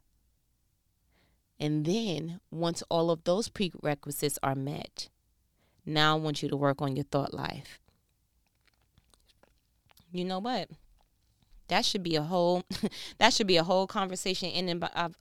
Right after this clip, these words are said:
of it by itself. I ain't gonna hold you. Because we, we can do, we can take a little bit of instruction on how we should and should not be thinking, right?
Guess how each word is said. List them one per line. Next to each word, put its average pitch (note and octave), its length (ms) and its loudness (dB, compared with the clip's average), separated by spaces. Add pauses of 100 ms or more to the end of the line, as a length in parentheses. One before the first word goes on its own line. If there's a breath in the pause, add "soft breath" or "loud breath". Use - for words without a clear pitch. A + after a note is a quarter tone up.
of F#3 140 2
it E3 80 2
by D#3 140 2
itself. - 500 -4
I F3 80 6
ain't E3 120 4
gonna E3 120 0
hold D3+ 220 -2
you. D3 160 -12 (1400)
Because E3 340 -2
we, B3+ 640 2
we A3 220 -2
can C#4+ 280 2
do, A3+ 840 0 (220)
we A3 220 -8
can C4+ 160 0
take C#4+ 200 4
a C4 40 6
little B3 240 4
bit G3+ 140 6
of E3+ 380 6 (600 soft breath)
instruction F#3 560 4
on D#3 240 0
how G3 220 8
we F#3 120 -2
should G3 340 4
and F3+ 120 0
should F3+ 180 2
not D#3 160 2
be D3 120 0
thinking, - 500 0 (240)
right? E3 260 6